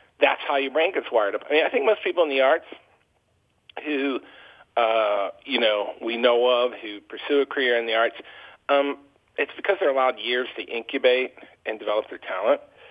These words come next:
I mean, I'm always astonished when someone else starts playing the piano. I'll be like, "Wow, you're really good." And they'll be like, "Yeah, you know, I was one time gonna be in a band, but decided to go to work," you know, whatever. So, I mean, maybe it's that fork in the road. So people who decide,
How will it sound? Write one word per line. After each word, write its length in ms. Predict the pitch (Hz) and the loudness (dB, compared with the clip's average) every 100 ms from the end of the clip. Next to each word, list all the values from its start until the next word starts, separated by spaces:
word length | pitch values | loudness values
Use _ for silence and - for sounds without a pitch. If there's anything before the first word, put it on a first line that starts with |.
| - - _ | -20 -20 _
I 60 | - | -8
mean, 140 | 110 110 | -4 -2
I'm 60 | |
always 220 | - 143 - | 2 2 2
astonished 520 | 117 - 104 107 101 | -6 -4 -2 -2 -4
when 100 | 98 | -8
someone 200 | - 101 | -4 -4
else 80 | 90 | -2
starts 200 | 101 98 | -6 -6
playing 160 | 92 92 | -10 -10
the 60 | |
piano. 340 | - 92 92 95 | -10 -8 -8 -8
I'll 80 | 85 | -8
be 80 | |
like, 140 | 85 - | -10 -6
"Wow, 180 | - - | -6 -4
you're 140 | 113 | -2
really 220 | 120 110 92 | 0 0 0
good." 300 | 123 117 98 | 0 0 -2
And 80 | |
they'll 80 | 92 | -4
be 60 | 101 | -4
like, 120 | 98 | 0
"Yeah, 360 | 139 139 131 131 | 2 4 2 2
you 140 | 123 | -2
know, 240 | 107 107 | -4 -2
I 20 | 107 | -2
was 100 | 98 | -2
one 140 | 104 | -6
time 160 | 98 101 | -4 -4
gonna 120 | 98 | -4
be 100 | 95 | -6
in 40 | 92 | -8
a 60 | |
band, 340 | 92 95 95 95 | -6 -6 -6 -6
but 240 | 92 - - - - - - - - | -8 -10 -16 -16 -18 -20 -20 -20 -20
decided 220 | - 90 87 | -8 -8 -8
to 60 | |
go 100 | 90 | -10
to 80 | 87 | -10
work," 420 | 87 87 - - | -10 -6 -6 -6
you 60 | 127 | 0
know, 120 | 110 | 2
whatever. 300 | 131 131 117 - | 4 2 0 0
So, 140 | 170 | 0
I 80 | - | 2
mean, 220 | 165 143 | 0 2
maybe 240 | 151 196 214 | 2 2 -2
it's 120 | - | -2
that 200 | 160 - | -2 -2
fork 260 | 131 139 - | 0 0 0
in 100 | 135 | -2
the 80 | |
road. 460 | 113 139 147 92 78 - | 2 4 2 -2 -10 -18
So 80 | 135 | -16
people 200 | 135 127 | -14 -12
who 120 | 123 | -12
decide, 400 | 117 - 120 110 | -14 -6 -2 -2